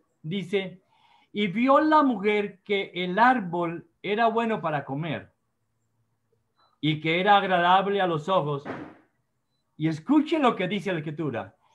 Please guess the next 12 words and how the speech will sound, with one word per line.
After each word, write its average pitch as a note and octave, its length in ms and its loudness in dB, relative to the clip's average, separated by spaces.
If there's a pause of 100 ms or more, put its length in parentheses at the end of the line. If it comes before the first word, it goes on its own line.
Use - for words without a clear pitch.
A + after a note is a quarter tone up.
(520)
"Y E3 200 0
árbol A#3 760 4 (280)
codiciable F3+ 1900 0 (960)
para E3+ 300 4
alcanzar E3 1040 0
la E3 240 -2
sabiduría. C#3+ 840 -6 (580)
Y C3+ 140 -4
tomó C#3 320 0
de F#3 100 2
su C#3 220 -8
fruto A#3+ 680 -4